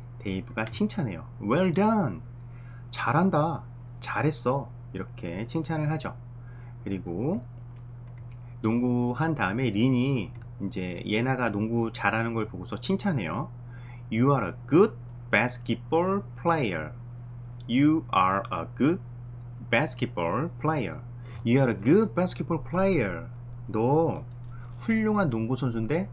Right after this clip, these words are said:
좋은 농구 선수인데." 이렇게 이제 칭찬하죠. 그러니까 예나가 "Thank you. 고마워." I play basketball. 나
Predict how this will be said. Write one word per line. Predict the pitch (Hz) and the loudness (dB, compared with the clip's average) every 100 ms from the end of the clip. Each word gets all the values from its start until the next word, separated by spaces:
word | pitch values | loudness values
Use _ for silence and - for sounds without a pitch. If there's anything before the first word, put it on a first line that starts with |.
| - | -10
좋은 | - 117 110 147 190 214 - - - - | -4 0 2 2 2 -2 -6 -12 -12 -6
농구 | 107 110 123 120 123 180 208 - - - - - - - | 0 2 4 2 2 0 0 -6 -14 -14 -14 -14 -12 -2
선수인데." | 147 143 135 135 190 190 - | 0 2 2 2 0 -2 -2
이렇게 | 113 117 - 101 - 101 | -2 -2 -2 -4 -4 -6
이제 | 101 | -4
칭찬하죠. | - 160 165 147 135 147 - - | -2 -2 0 -2 -2 -4 -6 -6
그러니까 | 104 104 92 | -4 -2 -2
예나가 | 92 92 120 127 - - - - | -2 -4 -4 -4 -8 -14 -14 -4
"Thank | 143 160 170 120 | 0 0 0 -2
you. | 110 117 - - - | -2 -6 -12 -14 -8
고마워." | - 117 127 92 95 98 - - - - - - - - - | 0 4 4 2 0 -4 -12 -14 -14 -14 -14 -14 -14 -6 4
I | 98 101 123 139 - | 6 6 4 -2 -6
play | 101 92 98 | -4 -4 -2
basketball. | 90 87 - - - 85 101 170 247 - - - - - | -2 -4 -6 -10 -2 0 2 0 -2 -10 -14 -14 -8 -2
나 | 85 90 139 202 | 0 2 2 0